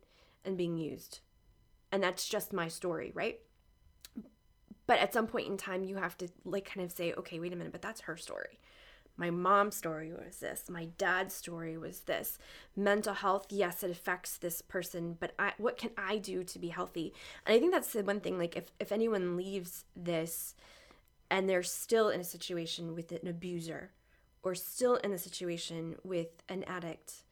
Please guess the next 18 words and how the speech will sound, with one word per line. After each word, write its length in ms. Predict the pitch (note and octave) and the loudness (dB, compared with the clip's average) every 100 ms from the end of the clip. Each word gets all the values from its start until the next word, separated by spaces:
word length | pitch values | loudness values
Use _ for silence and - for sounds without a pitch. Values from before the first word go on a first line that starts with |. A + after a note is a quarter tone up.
| _ _ - - _ - | _ _ -20 -20 _ -10
see 420 | - - B3 C4+ | -4 0 4 4
that, 420 | C#4 B3 - - | 4 2 0 -2
find 460 | G#3+ B3 D4+ C#4+ A3 | 2 6 8 6 6
the 100 | F#3+ | 4
veil, 460 | F3 F#3+ E3+ A#2+ | 4 4 6 4
find 340 | - G#3 A#3+ D4 | 0 0 4 4
the 80 | |
difference 580 | G#3 - F3 D#3+ D#3 - | 2 0 -2 -2 -6 -8
between 380 | - F3 F#3+ F3+ | -10 -8 -4 -4
you 160 | F3+ G3 | -2 0
and 120 | F#3+ | 0
them 160 | F3+ F#3+ - | 0 -2 -4
and 140 | F3 | -4
start 440 | - - - - - _ _ _ | -4 -4 -6 -8 -16 _ _ _
plugging 400 | - - F#3 G3+ - | -14 -6 -4 -4 -2
away 380 | E3+ E3 D#3+ - | -4 -2 -4 -6
at 100 | E3+ | -8
that 240 | D#3+ - | -8 -8